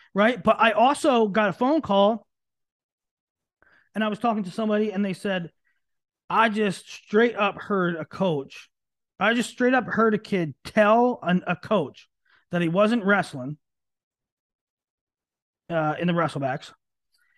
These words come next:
And the coach was upset. And, and the wrestler said, "But I have a win over him this year, so it's not gonna matter for seeding." I mean, the kid said it with his own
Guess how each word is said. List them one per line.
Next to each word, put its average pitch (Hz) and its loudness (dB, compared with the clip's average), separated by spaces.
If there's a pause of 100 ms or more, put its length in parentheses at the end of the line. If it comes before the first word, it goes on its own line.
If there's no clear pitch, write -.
(140)
And 180 4
the 165 6
coach 202 4
was 202 4
upset. 165 -2 (1000)
And, 165 0
and 170 0
the 165 0
wrestler 175 0
said, 156 -4 (600)
"But 180 0
I 190 4
have 196 2
a 196 0
win 190 0
over 147 -2
him 135 -4
this 135 -8
year, 135 -6
so 135 -4
it's 131 -8
not 165 0
gonna 139 -6
matter 143 -2
for 117 -14
seeding." 135 -8 (1700)
I 214 4
mean, 240 8
the 220 4
kid 320 2
said 240 4
it 190 2
with 175 4
his 170 2
own 160 2